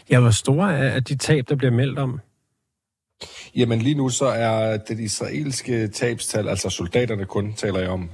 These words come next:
Speaker 2: øh, inden, siden at landinvasionen, den blev gået, blev s-, igangsat, det er på hundrede og tretten. Og det er relativt mange i forhold til, hvad Israel havde regnet med. Altså, de møder virkelig hård modstand fra Hamas, fordi at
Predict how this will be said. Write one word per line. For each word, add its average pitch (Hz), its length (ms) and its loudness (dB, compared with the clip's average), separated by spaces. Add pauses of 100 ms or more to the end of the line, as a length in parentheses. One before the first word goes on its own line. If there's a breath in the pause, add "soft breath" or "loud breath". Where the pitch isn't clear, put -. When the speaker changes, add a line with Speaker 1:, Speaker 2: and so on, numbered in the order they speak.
Speaker 2:
øh, 87 560 -4 (160)
inden, 101 220 0
siden 107 420 2
at 92 120 -2
landinvasionen, 98 560 0
den 92 120 -2
blev 90 180 -4
gået, 85 420 -8 (180)
blev 95 160 -2
s-, - 280 -4
igangsat, 107 640 0
det 117 160 2
er 107 100 2
på 104 140 -4
hundrede 113 340 2
og 98 80 -4
tretten. 95 440 -4 (720 loud breath)
Og - 180 -6
det 110 180 4
er 87 400 0
relativt 110 540 -2
mange 110 420 -2 (100)
i 117 60 -12
forhold 117 400 -2
til, 113 280 -2
hvad 101 160 0
Israel 104 280 -2
havde 92 120 0
regnet 104 300 -2
med. 110 120 0
Altså, 95 180 -2
de 92 280 -4
møder 104 240 2
virkelig 123 340 -2
hård 123 200 -2
modstand 120 380 -2
fra 107 140 -6
Hamas, 101 420 -2
fordi 110 360 -4
at 98 80 -2